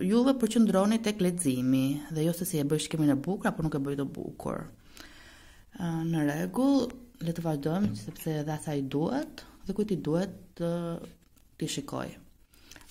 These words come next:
Al tribunale, al tribunale, te gjykata. E, këto janë gjitha pyetjet që më ka dërguar ajo. Në qoftë se juve keni ndonjë pyetje tjetër, lëni poshtë komente dhe t'ia përkthejmë. Come ti chiami? Come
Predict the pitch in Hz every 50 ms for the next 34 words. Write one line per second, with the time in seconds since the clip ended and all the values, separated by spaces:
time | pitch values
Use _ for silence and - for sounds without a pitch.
0 | - - 185 190 240 277 285 277 - - 175 180 156 151 160 165 156 139 131 120
1 | 120 120 123 127 127 131 131 131 131 139 135 - - - - - 185 202 214 208
2 | 214 - 180 156 147 143 147 156 156 147 139 131 123 120 123 123 123 123 123 -
3 | 165 156 139 - 139 - - 123 120 117 - - - 147 147 156 - _ _ -
4 | - - - - - - - - _ _ _ _ _ _ - - 208 208 - -
5 | 269 277 269 240 233 269 277 262 254 - 277 269 269 240 233 214 202 190 185 175
6 | 180 180 175 175 165 160 147 139 135 135 139 147 - - - - 165 160 165 165
7 | - 233 226 226 214 202 202 190 185 190 202 190 185 175 175 175 175 175 - 151
8 | 139 - - 190 214 240 240 254 226 220 226 226 220 220 214 208 208 - 190 -
9 | 170 147 143 151 180 - 214 - 170 165 165 - 151 147 - 156 147 - - -
10 | 123 123 143 143 139 - - - - _ _ - - - - - - - - _
11 | _ _ _ - 254 254 254 262 277 269 269 - 240 214 214 220 - - - 147
12 | 143 135 131 131 131 131 135 135 135 135 139 139 139 - - - - - _ _
13 | - - 165 147 147 175 196 202